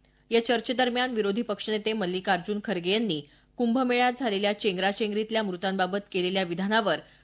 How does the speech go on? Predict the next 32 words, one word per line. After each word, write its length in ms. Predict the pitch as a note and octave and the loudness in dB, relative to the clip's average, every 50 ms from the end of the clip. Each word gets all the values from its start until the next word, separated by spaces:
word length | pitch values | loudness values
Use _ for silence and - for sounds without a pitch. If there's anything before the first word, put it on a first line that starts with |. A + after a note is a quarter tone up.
| _ - | _ -2
सत्ताधारी 480 | - A#3 A3+ - A#3+ A#3 A#3+ B3+ B3 B3+ | -2 -2 0 2 0 0 2 0 -2 -2
पक्षानं 440 | B3 A3 G3+ - - G#3 F#3+ F#3+ F3+ | -2 -2 -4 0 0 0 0 2 0
आक्षेप 400 | E3+ E3 - - G3+ F3 E3+ - | -2 -2 -4 -4 -4 -4 -2 -4
घेतला. 320 | A#3+ A#3 - G3+ G3+ A#3 B3 - - - _ _ - - | -2 0 4 4 4 4 2 -4 -14 -20 _ _ -4 -2
सभापतींनीही 720 | B3 A3+ C#4 C4+ C4 B3 A#3+ B3+ B3 A#3+ A#3 B3+ C4+ C4 | 2 2 2 2 2 0 -2 -2 -4 -4 -4 -4 -4 -2
त्यांना 280 | B3 A3+ G3+ F#3+ F#3+ | -2 -2 -2 0 -2
हे 140 | G#3+ A3+ G#3 | -2 -2 -2
विधान 340 | G3 G3 F#3+ G#3 A3+ G3+ G#3+ | -4 -4 -4 -2 -2 -2 0
मागे 260 | G3 F3+ E3+ F3+ G3 | 0 0 0 0 -2
घेण्याची 400 | G3 A3+ G#3 F#3 F3 F3 G#3 A3 | -2 -2 -2 -2 -2 -2 -6 -6
सूचना 380 | - A#3 G#3 - G3 D#3+ D#3 D#3 | -6 -8 -8 -6 -4 -2 -2 -2
केली. 280 | - G3+ G3 F#3+ D#3+ - - _ _ _ _ _ _ _ _ _ - | 0 0 0 0 -2 -2 -6 _ _ _ _ _ _ _ _ _ -2
तृणमूलचे 580 | B3 A#3 A#3 A#3+ A#3+ B3 B3 B3 A#3+ C#4 B3+ | 0 2 2 2 2 2 0 0 0 0 2
डेरेक 280 | B3 A3 F#3+ F#3+ F#3+ - | 2 2 2 0 2 2
ओब्रायन, 480 | A3 G#3 G#3+ G#3 G#3 G3 G3+ G#3+ A3+ A3 | 0 2 4 4 4 4 4 0 0 0
द्रमुकचे 500 | G3 F#3 F3+ F#3 F#3 F#3+ - - A3 G3 | -2 -2 -2 -2 -4 -6 -4 -4 -2 -2
एम 200 | - F3 F3+ F#3 | 0 -2 -4 -4
षण्मुगम, 580 | F#3 - G3 E3+ F3 G3 G3+ G3 G#3 G#3+ A3+ C4 - - - _ _ | -4 -2 -2 0 0 0 2 2 2 2 0 -2 -6 -14 -20 _ _
शिवसेनेचे 680 | - - A#3+ A3+ A#3 A#3+ A#3+ A#3+ A#3+ A#3+ A#3 - B3+ | -4 -2 0 0 0 0 0 -2 -2 -2 -2 -2 -2
मिलिंद 340 | B3 A3 F#3+ F#3+ F#3+ F#3 F#3 | 0 0 0 0 0 0 0
देवरा 380 | F3+ F3+ G#3 A3 G#3+ F#3 C#3+ C#3 C#3 - - _ _ | 2 2 2 4 4 4 4 2 2 -4 -14 _ _
यांनी 280 | - A3 A3 A3 A3 A3+ | -2 0 0 2 0 0
या 160 | A#3 A#3+ A#3+ | -2 -2 -2
चर्चेत 420 | - A3+ F#3+ E3+ - G#3 G3+ - - | -2 -4 -4 -4 -4 -6 -6 -4 -4
सहभाग 340 | A3 G3+ G3 E3 F#3 F3+ D#3+ - | -4 -4 -2 -2 -4 -4 -4 -4
घेतला. 300 | A3 A3 - G3 E3 - - - _ _ _ _ _ _ _ _ _ _ _ _ _ - | -6 -2 2 2 2 2 2 -4 _ _ _ _ _ _ _ _ _ _ _ _ _ 2
लोकसभेत 560 | A3+ A#3 A#3 A#3 B3+ C4 C4+ B3+ B3 C#4 B3+ | 4 4 4 4 2 -2 -2 -2 -2 -2 -2
भाजपचे 580 | A3+ A3 A#3+ G#3 F#3+ G#3+ G3+ G#3+ G#3 G#3+ A3+ | -2 -2 -2 0 0 0 -2 -2 -2 -2 -2
रविशंकर 520 | G#3 G3 F3+ G3+ G3+ - A3 G#3+ G#3 A3+ A3 | -2 -2 -2 -4 -4 -4 -6 -6 -4 -6 -6
प्रसाद, 460 | - G#3+ G#3+ - - G#3+ G#3 G#3 G3 | -6 -6 -6 0 2 2 2 2 0
द्रमुकच्या 440 | F#3 F#3 F3+ F#3 F3+ F3 - G#3 F#3 | -2 -2 -2 -2 -4 -4 -2 -2 0
कनिमोळी, 580 | F#3 - F3+ F3+ F#3+ G#3 G#3 G#3 G3+ A3 A#3 | 0 0 -2 -2 0 0 2 4 4 4 2